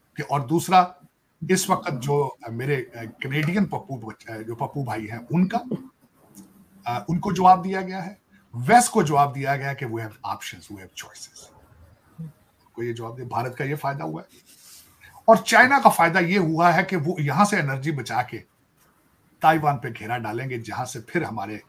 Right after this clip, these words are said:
Canadian पप्पू जी तंग हो जाएंगे। अमेरिकन बाबा जी तो वैसे ही परेशान हैं,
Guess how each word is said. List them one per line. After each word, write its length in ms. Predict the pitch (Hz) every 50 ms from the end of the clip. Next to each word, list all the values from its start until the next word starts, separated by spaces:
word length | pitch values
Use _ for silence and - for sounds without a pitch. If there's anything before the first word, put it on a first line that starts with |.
| _ _ _ _ _ _ -
Canadian 360 | 147 139 147 147 165 165 151
पप्पू 300 | - 127 113 - - 113
जी 80 | 107 101
तंग 260 | - - 78 76 -
हो 100 | - -
जाएंगे। 340 | _ _ _ _ _ _ _ _ _ _ _ _ _ _ _ _ _ _ _ _ _ _ _ _ _ _ _ -
अमेरिकन 440 | 110 120 117 113 110 - 135 131 117
बाबा 260 | 110 113 120 127 131
जी 140 | 123 127 117
तो 100 | 120 113
वैसे 260 | 107 107 - - 131
ही 120 | 127 117 110 - 139
परेशान 680 | - - _ _ _ - 101 101 - - - - 120
हैं, 120 | - 117